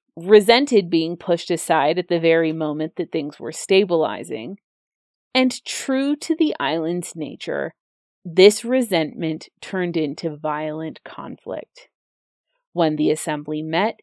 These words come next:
and tried to figure out the power balance between the elected lower house and the governor's council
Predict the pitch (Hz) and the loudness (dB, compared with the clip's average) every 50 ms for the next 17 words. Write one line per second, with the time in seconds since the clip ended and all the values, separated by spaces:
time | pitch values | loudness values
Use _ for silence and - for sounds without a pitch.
0 | _ - 214 214 202 - - 202 180 190 190 190 - 214 - - 196 175 170 180 | _ -4 -4 -4 -4 -2 0 2 2 2 2 0 -4 -4 -2 -2 -2 -2 0 0
1 | 175 170 165 165 - 156 147 - - - 202 196 185 175 165 156 160 151 147 147 | 0 0 0 -2 -4 -8 -8 -8 -6 -4 -2 0 0 0 0 -2 -2 -2 -2 -4
2 | 156 202 226 - - 202 180 - - 175 160 160 156 160 156 151 143 147 147 156 | -6 -6 -8 -6 -6 -6 -6 -6 -6 -6 -6 -4 -4 -2 -2 -2 0 -2 -4 -4
3 | _ - 170 160 160 160 _ _ _ _ _ _ - - 151 151 165 160 160 160 | _ -4 -4 -4 -4 -6 _ _ _ _ _ _ -8 -4 2 6 8 8 8 8
4 | 160 156 160 - - - - - 208 214 - - - 170 156 151 151 143 - - | 6 4 2 -2 -6 -6 -4 -4 -4 -6 -6 -6 -6 -4 -4 -4 -4 -6 -4 0
5 | - 160 156 156 151 151 143 135 156 - - - - 107 147 - - - - 170 | 2 2 2 2 -2 -8 -10 -10 -12 -12 -12 -12 -10 -10 -10 -8 -8 -8 -8 -8
6 | 190 | -10